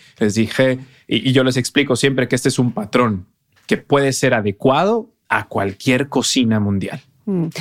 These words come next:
Speaker 2: Luego vamos a ir aterrizando todos estos conceptos, pero hablabas
Speaker 1: Ujú.
Speaker 2: justo de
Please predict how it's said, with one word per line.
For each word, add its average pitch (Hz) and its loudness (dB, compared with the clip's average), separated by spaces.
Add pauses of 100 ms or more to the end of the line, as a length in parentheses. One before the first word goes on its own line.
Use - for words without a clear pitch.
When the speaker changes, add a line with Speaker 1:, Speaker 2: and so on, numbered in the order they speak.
(160)
Speaker 2:
Luego 226 2
vamos 277 0
a 254 0
ir 262 2
aterrizando 226 0
todos 202 0
estos 202 -2
conceptos, 190 0
pero 196 2 (100)
hablabas 240 2
Speaker 1:
Ujú. 262 -2
Speaker 2:
justo 277 0
de 208 0